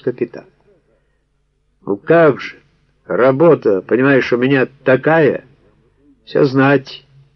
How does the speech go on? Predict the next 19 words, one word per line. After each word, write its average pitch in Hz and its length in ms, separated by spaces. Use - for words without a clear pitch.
раздраженно 104 760
ответил 101 480
помполит. 90 640
«Я 110 120
уже, 120 180
понимаешь, 120 640
стоял, 123 640
ловил 123 360
такси 127 420
домой 123 400
ехать, - 540
и 101 100
вдруг 135 500
меня 135 300
как 135 340
румпелем 120 720
по - 160
голове 117 360
ударило. 82 600